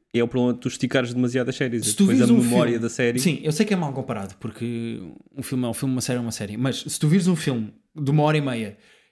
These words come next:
Speaker 2: e, e os primeiros quarenta e cinco minutos são muito bons e os segundos quarenta e cinco minutos são
Speaker 1: Sim, a tua
Speaker 2: péssimos,
Speaker 1: memória do filme é
Speaker 2: a tua memória do filme é, pá, não curti do filme.
Speaker 1: Sim.
Speaker 2: E é um bocado a memória com que eu fiquei do How I Met. É tipo, é pá,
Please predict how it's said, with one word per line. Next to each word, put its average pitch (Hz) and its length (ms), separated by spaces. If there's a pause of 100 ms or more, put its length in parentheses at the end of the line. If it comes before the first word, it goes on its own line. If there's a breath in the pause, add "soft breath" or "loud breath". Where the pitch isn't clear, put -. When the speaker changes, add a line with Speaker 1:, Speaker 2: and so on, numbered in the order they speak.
(120)
Speaker 2:
e, 139 280
e 147 40
os 127 100
primeiros 156 300
quarenta 156 200
e 151 40
cinco 151 160
minutos 151 240
são 151 100
muito 151 300
bons 127 360
e 139 160
os 131 140
segundos 151 240
quarenta 143 260
e 135 40
cinco 139 120
minutos 139 280
são 131 100
Speaker 1:
Sim, 127 80
a - 60
tua 131 120
Speaker 2:
péssimos, 113 360
Speaker 1:
memória 92 260
do 98 60
filme 107 300 (100)
é 175 40
Speaker 2:
a - 40
tua 156 120
memória 156 220
do 156 60
filme 160 260
é, 160 60
pá, 156 180
não 143 100
curti - 220
do 170 80
filme. 160 180
Speaker 1:
Sim. 127 120 (460 soft breath)
Speaker 2:
E 156 80
é 170 40
um 175 40
bocado 180 340
a 185 40
memória 190 240
com 185 120
que 185 80
eu 190 40
fiquei 190 200
do 185 60
How 185 140
I 185 60
Met. 165 240
É 127 80
tipo, 139 220
é - 120
pá, - 20